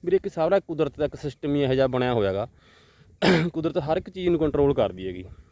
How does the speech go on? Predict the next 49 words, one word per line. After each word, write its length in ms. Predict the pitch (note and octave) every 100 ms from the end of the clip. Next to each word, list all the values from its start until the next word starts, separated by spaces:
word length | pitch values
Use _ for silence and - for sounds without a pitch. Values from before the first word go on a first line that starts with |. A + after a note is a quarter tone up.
| - _ _ - - _ _ B2
ਬਸ 220 | C#3+ D#3
ਆਪਣੀ 280 | C#3+ D3+ D3
ਇੱਕ 140 | -
ਆਦਤ 320 | B2+ A2+ -
ਆ, 40 | B2+
ਆਪਾਂ 180 | C3
ਕੁਦਰਤ 340 | B2+ B2 B2 -
ਨਾਲ 320 | B2+ B2+ C3+
ਨਾ 140 | F3+ F3 - - - - -
ਛੇੜਛਾੜ 420 | C3 B2 B2 B2+ B2+
ਕਰਨੀ 420 | B2+ A2+ A#2 C3
ਹੁੰਦੀ 320 | A2+ F#2+ F#2+
ਹੈਗੀ। 240 | F#2 F#2+ - _ _ - -
ਜੇ 160 | - C3+
ਆਪਾਂ 320 | C#3+ - C#3+
ਚਾਹੀਏ, 520 | C#3 E3+ F3 E3+ D#3
ਸ-, 120 | C#3+ - -
ਸੋਚੀਏ 340 | - C#3+ C3+ D3+
ਨਾ 80 | F3+
ਵੀ 40 |
ਆਪਾਂ 200 | F3+ E3+
ਦਵਾਈਆਂ 420 | D3 A#2+ A#2 B2 B2+
ਨੇ 160 | C#3
ਇਹ 40 | - - -
ਸਾਰਾ 200 | C3 D3
ਕੁਛ 140 | D#3+
ਹੱਲ 240 | D3 B2+ B2
ਕਰ 160 | B2
ਲਈ, 220 | A#2+ B2 C3
ਕਰ 280 | - C3
ਸਕਦੇ 400 | A#2 - A#2+ A#2+
ਆਂਗੇ, 240 | A#2+ A#2+ A#2 - - - -
ਇਹ 160 | C3+ C3+
ਵੀਰੇ 160 | C#3+
ਆਪਣੀ 440 | D3 C3 C3 C3+ - - -
ਗਲਤ 220 | A#2 A#2
ਸੋਚ 300 | D3 C#3+ C3
ਆ। 120 | G#2+ C3+ - - - -
ਜੇ 160 | B2
ਕੁਦਰਤ 360 | C#3 C#3+ C3 C3+
ਇੱਕ 160 | D3 C#3+
ਵਾਰ 180 | C#3
ਖਿਲਾਫ 320 | D3 C3 B2+ C3
ਹੋ 140 | C3
ਜਾਵੇ, 240 | C3 C3+
ਜਿਵੇਂ 220 | B2 B2+ B2+
ਗੁਲਾਬੀ 320 | B2 A#2 B2+
ਸੁੰਡੀ 300 | - A#2+
ਨੇ 100 | B2+